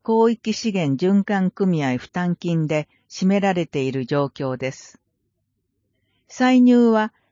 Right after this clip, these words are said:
家庭ゴミ処理手数料を含む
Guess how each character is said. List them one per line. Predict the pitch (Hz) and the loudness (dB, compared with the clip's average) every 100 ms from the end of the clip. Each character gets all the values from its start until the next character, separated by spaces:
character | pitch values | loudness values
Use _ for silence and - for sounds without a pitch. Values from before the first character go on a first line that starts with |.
| - | -8
家 | 208 208 | -6 -4
庭 | 269 247 | 0 0
ゴ | 180 139 | 0 -2
ミ | 131 - - | -2 -6 -4
処 | 180 | -2
理 | 190 202 | -2 -2
手 | 214 | -4
数 | - 208 175 | -2 -2 0
料 | 151 131 127 | 0 -2 -2
を | 127 | -6
含 | - 156 | -8 -4
む | 139 131 | -2 -4